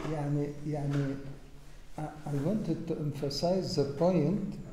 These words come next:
of enough that the Lord knows you love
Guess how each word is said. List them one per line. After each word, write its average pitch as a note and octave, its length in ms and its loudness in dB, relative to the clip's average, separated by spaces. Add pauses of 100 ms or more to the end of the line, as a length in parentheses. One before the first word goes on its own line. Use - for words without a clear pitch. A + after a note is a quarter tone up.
(120)
of D#3+ 280 2 (1300)
enough F3+ 480 4 (840)
that D3 280 -4
the D#3+ 100 2
Lord E3+ 600 -2
knows F#3 720 0
you D3 160 0
love D#3+ 340 0